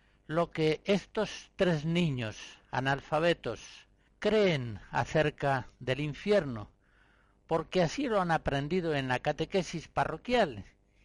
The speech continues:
y así se lo ha enseñado la Virgen María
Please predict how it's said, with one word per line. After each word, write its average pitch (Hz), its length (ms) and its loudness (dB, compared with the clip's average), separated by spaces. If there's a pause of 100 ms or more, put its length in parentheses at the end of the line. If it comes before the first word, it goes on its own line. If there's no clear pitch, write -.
(100)
y 143 160 2
así 208 320 2
se 156 200 -2
lo 147 140 2
ha 156 100 6
enseñado 131 840 -2 (100)
la 120 280 0
Virgen 196 580 0
María 214 520 2